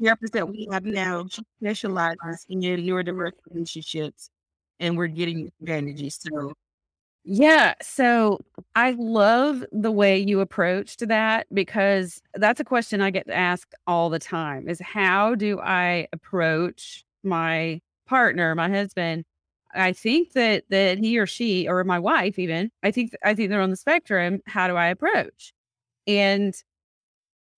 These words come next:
Speaker 2: I love the way you did that, because you identified some people who are very well respected for their intelligence and for their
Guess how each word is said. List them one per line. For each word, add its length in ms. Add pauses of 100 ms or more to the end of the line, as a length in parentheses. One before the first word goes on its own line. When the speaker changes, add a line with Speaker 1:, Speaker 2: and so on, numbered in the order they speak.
Speaker 2:
I 160
love 360
the 80
way 120
you 220
did 240
that, 240
because 440
you 220
identified 1300 (120)
some 180
people 360
who 100
are 140
very 300
well 240
respected 600
for 100
their 140
intelligence 880 (720)
and 340
for 220
their 340